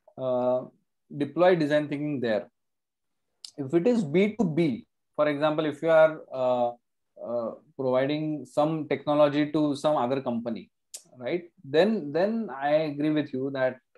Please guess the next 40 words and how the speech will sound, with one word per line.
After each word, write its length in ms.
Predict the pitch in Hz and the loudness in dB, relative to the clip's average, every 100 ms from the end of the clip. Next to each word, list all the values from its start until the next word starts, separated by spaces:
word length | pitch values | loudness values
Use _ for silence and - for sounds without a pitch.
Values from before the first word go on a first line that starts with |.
| _ - | _ -8
uh, 200 | 117 117 | -6 -2
the 140 | 120 | -4
design 400 | 117 120 139 147 | -2 -2 -2 -4
thinking 360 | 151 147 156 156 | -6 -6 -4 -2
is 160 | 147 | -2
not 260 | 143 143 135 120 | 0 -2 -2 -8
that 160 | 120 131 | -6 -4
intuitive, 560 | 123 117 123 120 107 107 | -4 -2 -2 -2 -6 -8
because 300 | 117 120 - _ _ _ 131 | -4 -4 -6 _ _ _ -2
getting 340 | 139 139 165 | -2 0 0
that 100 | 160 | 2
empathy, 480 | 147 127 143 139 139 | 2 0 -4 -2 -2
getting, 400 | 135 123 147 - | -2 -2 -4 -2
because 220 | 165 208 | 2 4
you, 200 | 185 202 170 | 4 2 0
you 140 | 165 | 0
are 40 | 202 | 0
ni-, 260 | 185 170 | 0 -2
never 260 | 151 160 196 | -4 0 0
seeing 240 | 196 196 | 0 0
the 80 | 185 | 2
end 200 | 143 151 | 0 0
user. 280 | 131 110 104 _ _ - | -4 -6 -10 _ _ -4
I, 80 | |
I'll 280 | 160 156 190 | 0 6 6
give 260 | 180 160 190 | 6 4 4
you, 220 | 214 185 | 4 4
I 60 | 143 | 2
mean, 120 | 156 | 0
I'm 160 | 147 | -2
not 180 | 160 180 | -2 -2
very 180 | 160 160 | 0 -2
close 260 | 170 151 156 | 0 -2 -2
to 80 | - | -2
biotech, 440 | 127 131 135 117 | 0 0 0 -4
but 100 | 123 | -4
I'll 160 | 123 139 | -4 -4
give 260 | 143 160 | -4 -4
you 260 | 175 180 180 | 0 2 2
a, 300 | 180 185 208 | 2 0 -2